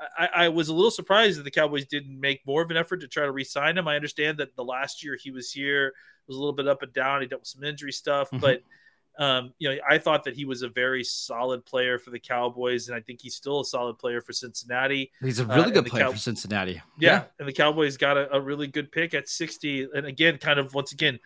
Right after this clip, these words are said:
Speaker 1: showing that they, they understood the value and, and the, of the, the depth of the draft. They
Speaker 2: Mm-hmm.
Speaker 1: just made a, a bad pick at the top.
Speaker 2: Yeah, and I remember this is one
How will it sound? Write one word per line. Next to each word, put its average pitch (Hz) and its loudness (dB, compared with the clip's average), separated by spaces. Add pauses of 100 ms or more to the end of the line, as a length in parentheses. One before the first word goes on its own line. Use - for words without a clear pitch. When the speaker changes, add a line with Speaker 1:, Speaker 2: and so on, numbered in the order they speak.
(240)
Speaker 1:
showing 180 6
that 147 0
they, 156 6
they 147 6
understood 180 6
the 143 2
value 147 4
and, 131 -4
and 139 -2
the, 123 2
of 127 -2
the, 120 -2 (140)
the 131 -6
depth 151 4
of 127 -14
the 120 -14
draft. 135 2 (340)
They - -14
Speaker 2:
Mm-hmm. 139 0
Speaker 1:
just - -8
made 131 0
a, 113 -6 (140)
a 127 -4
bad 113 -4
pick 123 -8
at 107 -20
the 110 -20
top. - -10 (420)
Speaker 2:
Yeah, 120 4
and 110 2
I 123 6
remember 131 6
this 131 2
is 110 -2
one 113 0